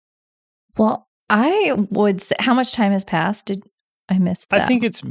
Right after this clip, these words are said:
Speaker 2: probably a day or two.
Speaker 1: Okay, okay.
Speaker 2: Like, that has, if that makes sense. I mean, you guys can tell me,
Speaker 1: Yeah.
Speaker 2: but
Speaker 1: No, I just wanted to say, I think we might be just leaving the parking lot of, um,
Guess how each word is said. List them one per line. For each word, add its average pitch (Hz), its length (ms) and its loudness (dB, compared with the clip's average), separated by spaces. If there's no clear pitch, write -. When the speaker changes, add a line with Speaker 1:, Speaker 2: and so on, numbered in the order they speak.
Speaker 2:
probably 110 600 2
a 101 100 -2
day 87 320 0
or 104 140 0
two. 120 480 -2
Speaker 1:
Okay, 202 460 2
okay. 196 140 0
Speaker 2:
Like, - 240 0
that 104 200 2
has, 104 260 0
if 113 340 -2
that 139 140 2
makes 127 200 -2
sense. - 280 -2
I 120 120 0
mean, 127 180 2
you 165 100 0
guys 156 220 0
can 107 140 0
tell 98 220 2
me, 90 180 4
Speaker 1:
Yeah. 98 260 2
Speaker 2:
but - 120 -10
Speaker 1:
No, 302 120 4
I 226 180 2
just 202 220 -2
wanted 196 220 2
to 170 60 -2
say, 175 180 0
I 170 60 0
think 190 220 -2
we 185 140 2
might 170 300 0
be 151 300 -2
just - 260 -4
leaving 208 880 2
the 185 80 0
parking 170 460 -2
lot 165 340 0
of, 156 300 -2
um, 143 360 -2